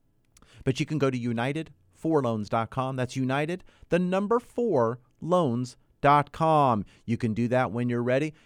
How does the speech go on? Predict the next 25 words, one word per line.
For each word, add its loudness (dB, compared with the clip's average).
Maybe -4
you're -4
sitting -6
down -2
with -10
the -16
family, -2
you're -2
sitting -8
there -4
watching -4
T -6
V, 2
everyone's 0
on 2
their -2
phones 0
and 0
on 0
their -2
iPads, 2
and -2
no 6
one's 4
talking. 2